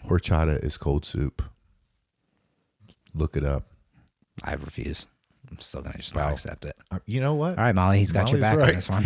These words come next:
Speaker 1: <laughs> Molly was right on
Speaker 2: All
Speaker 1: this
Speaker 2: right.
Speaker 1: one.
Speaker 2: I don't like it. <laughs> Back to the point.
Speaker 1: <laughs>
Speaker 2: Jocko's was easier 'cause he said thumbs out.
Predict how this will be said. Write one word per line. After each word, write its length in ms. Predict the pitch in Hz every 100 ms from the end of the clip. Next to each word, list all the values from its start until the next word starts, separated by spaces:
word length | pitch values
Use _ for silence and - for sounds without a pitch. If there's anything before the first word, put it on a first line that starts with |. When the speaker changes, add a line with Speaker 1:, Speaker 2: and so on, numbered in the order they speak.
| -
Speaker 1:
<laughs> 80 |
Molly 220 | 123 156 185
was 140 | 170
right 160 | 202 175
on 80 | 123
Speaker 2:
All 60 |
Speaker 1:
this 80 | 135
Speaker 2:
right. 160 | 123 92
Speaker 1:
one. 80 | - _ _ - - - _ _ -
Speaker 2:
I 100 | 82
don't 80 | 110
like 200 | 113 101
it. 160 | 95 - - -
<laughs> 1300 | - - - _ _ _ _ - _ _ _ _ _
Back 280 | 98 107 110
to 80 | 110
the 100 | 98
point. 340 | - 92 82 - - - - -
Speaker 1:
<laughs> 440 | - - _ _
Speaker 2:
Jocko's 380 | - 123 135 131
was 180 | 107 87
easier 300 | 95 90 87
'cause 160 | - 80
he 80 |
said 220 | 85 85 -
thumbs 260 | 73 69
out. 220 | - -